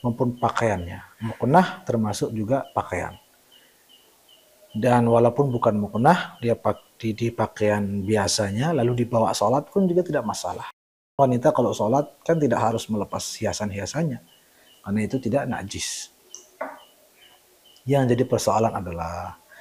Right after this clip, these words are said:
ketika ditampakkan dan ditunjukkan,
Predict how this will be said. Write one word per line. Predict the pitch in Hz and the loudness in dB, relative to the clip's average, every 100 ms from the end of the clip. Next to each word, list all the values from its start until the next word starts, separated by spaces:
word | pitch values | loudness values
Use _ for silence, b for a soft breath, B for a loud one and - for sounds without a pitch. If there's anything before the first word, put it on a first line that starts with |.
| B B - | B B -8
ketika | - 135 156 151 156 131 - _ _ _ 117 | -6 6 8 8 6 0 -10 _ _ _ -8
ditampakkan | 123 - 123 110 101 110 - - 98 90 90 92 _ _ _ | -8 2 2 2 -2 -4 -4 -6 -8 -8 -12 -18 _ _ _
dan | 95 107 101 | -6 -4 -4
ditunjukkan, | 107 - 107 104 107 - - 90 90 | -6 -2 -2 0 -2 -4 -6 -6 -6